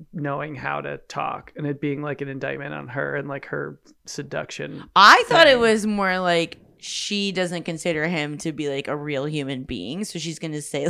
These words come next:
Speaker 2: like,
Speaker 1: Right,
Speaker 2: wild
Speaker 1: yeah.
Speaker 2: shit to him.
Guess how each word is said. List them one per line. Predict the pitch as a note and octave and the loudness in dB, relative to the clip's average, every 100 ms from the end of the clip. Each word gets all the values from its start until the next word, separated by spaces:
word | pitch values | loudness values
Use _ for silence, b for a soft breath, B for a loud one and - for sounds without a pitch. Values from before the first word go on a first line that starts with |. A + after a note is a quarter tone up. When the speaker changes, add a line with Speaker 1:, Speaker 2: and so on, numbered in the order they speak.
| - | 0
Speaker 2:
like, | G3+ - B B - | -2 -2 B B -4
Speaker 1:
Right, | G#3+ F#3+ F#3 - D3 D3 | 2 6 10 10 10 8
Speaker 2:
wild | D3 | 4
Speaker 1:
yeah. | D3+ C#3 C3+ | 4 4 0
Speaker 2:
shit | C3+ F#2 | -4 -6
to | - | -6
him. | C3 A2+ D2+ D#3 | -6 -6 -10 -14